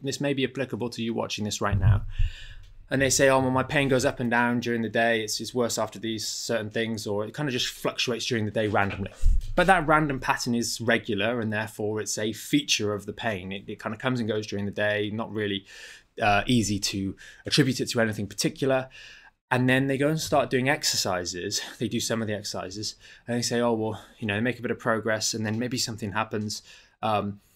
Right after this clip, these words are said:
but they say, "Oh, well, it's kind of, it's the same. The th-, things are the same. It's, it's still up and down, it's still up and down." And then they lose a bit of momentum. Well, again, going back to what I said earlier, if there's a lot of work that needs to be done, we're not necessarily going to eliminate everything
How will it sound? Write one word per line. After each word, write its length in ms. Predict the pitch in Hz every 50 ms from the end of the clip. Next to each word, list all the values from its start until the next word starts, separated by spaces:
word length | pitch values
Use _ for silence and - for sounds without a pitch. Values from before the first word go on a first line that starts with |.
| _ _ _ _ _ _ _ _
but 80 | - 127
they 80 | 127 131
say, 120 | - 143
"Oh, 100 | 127 123
well, 300 | 123 123 123 123 - - - - - - -
it's 160 | - - 120
kind 180 | - - 143 131
of, 120 | 127 117
it's 160 | 135 127 131 -
the 80 | 127
same. 440 | 120 - - 131 117 107 104 101 - - _ _ _
The 180 | 113 120 123 123
th-, 300 | 113 - - 147 135 -
things 240 | 147 139 127 107
are 20 | 113
the 80 | 107
same. 360 | 101 - 131 117 110 110 120 -
It's, 200 | 113 113 - -
it's 160 | 117 110 -
still 220 | - - 139 123 117
up 120 | 117 -
and 80 | 113 107
down, 120 | 107 107
it's 120 | 110 104
still 100 | - 117
up 40 | 107
and 60 | 107
down." 220 | 101 110 104 95 - - - - - _ _ _ _
And 160 | 123 120 123
then 140 | 131 131 127
they 80 | 127 123
lose 200 | 120 123 120 113
a 60 | 120
bit 140 | 101 117 113
of 80 | 110
momentum. 560 | 113 113 110 120 127 131 123 - - 92 87 - _ _ _ _ _ _
Well, 240 | - 131 127 127 127 -
again, 320 | - 127 127 139 127 120 113
going 200 | 127 123 131 135
back 140 | 135 123 -
to 100 | - -
what 80 | 127 123
I 20 |
said 220 | 120 - - 127 127
earlier, 240 | 127 123 113 98 -
if 140 | 107 104 -
there's 120 | 127 104
a 40 | 107
lot 180 | 104 113 127 156
of 80 | 165
work 220 | 147 151 143 123 113
that 80 | 123
needs 180 | 127 127 120 -
to 80 | -
be 80 | - 120
done, 240 | 107 139 127 113 110
we're 80 | 113
not 140 | 120 135 131
necessarily 560 | 131 131 127 - - - - 139 131 127 123
going 160 | 117 123 117 110
to 140 | - -
eliminate 460 | 117 113 117 131 139 131 113 104 101 -
everything 580 | 110 104 - - 98 - - 107 101 104 104